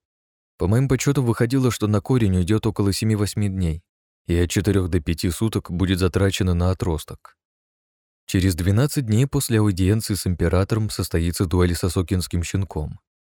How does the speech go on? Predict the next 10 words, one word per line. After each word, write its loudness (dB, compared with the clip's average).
И -2
по 2
заверениям 2
Ростислава, 0
который 0
навестил 0
меня 0
на 0
следующие 0
сутки, -4